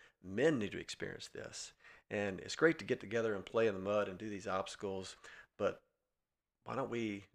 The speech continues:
do those types of things, but also maybe work on our character?" Because as great as it is that I'm physical and I can go out and I can,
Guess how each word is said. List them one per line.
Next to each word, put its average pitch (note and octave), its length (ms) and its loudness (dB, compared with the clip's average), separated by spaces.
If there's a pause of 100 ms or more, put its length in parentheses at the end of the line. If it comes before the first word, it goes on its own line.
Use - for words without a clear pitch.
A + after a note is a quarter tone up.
(120)
do C3+ 140 -2
those A#2+ 200 4
types G#2+ 260 2
of F2+ 80 -10
things, G2 240 0
but G2 120 -4
also G#2 240 2
maybe G2 240 0
work G2+ 240 0
on G2 60 -2
our F#2 120 -2
character?" - 480 -2 (100)
Because G#2 220 -4
as F#2+ 140 -6
great D#3+ 320 6
as G#2+ 140 4
it G#2+ 100 4
is A#2 240 8
that F#2+ 100 -4
I'm F#2+ 260 -2
physical A2+ 460 4
and G2 120 2
I G2 40 0
can F#2 120 -10
go G2+ 180 2
out G#2 180 6
and G2 100 -8
I G2 60 -4
can, G2+ 180 -6